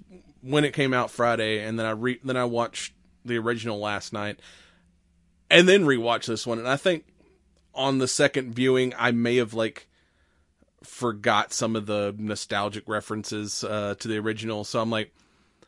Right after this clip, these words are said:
it, it, having it fresh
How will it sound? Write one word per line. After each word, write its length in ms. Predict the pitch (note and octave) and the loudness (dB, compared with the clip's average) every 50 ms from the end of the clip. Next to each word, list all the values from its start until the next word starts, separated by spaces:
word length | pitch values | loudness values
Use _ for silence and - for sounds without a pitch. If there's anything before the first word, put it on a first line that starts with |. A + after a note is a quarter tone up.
| _ _ _ _ _ | _ _ _ _ _
it, 220 | - C3+ C3 C3 C#3 | -2 -2 -2 0 0
it, 200 | C#3+ C#3 B2+ - _ _ _ _ _ _ _ _ _ _ - | 0 -2 -2 -2 _ _ _ _ _ _ _ _ _ _ -4
having 600 | C#3 D3+ D3 D3 C#3 C#3+ C#3 C3+ C3 A#2+ A#2 A#2+ - - - _ - - _ _ _ _ - - - _ _ _ _ _ _ _ _ _ _ _ _ - | 0 2 2 2 2 2 2 2 0 -2 -4 -8 -14 -20 -20 _ -20 -20 _ _ _ _ -20 -20 -20 _ _ _ _ _ _ _ _ _ _ _ _ 0
it 220 | C#3+ C3 B2+ - | 0 0 0 -2
fresh 600 | - - - B2+ B2 B2 B2 - - - - | -6 -4 0 2 2 2 0 0 -2 -6 -8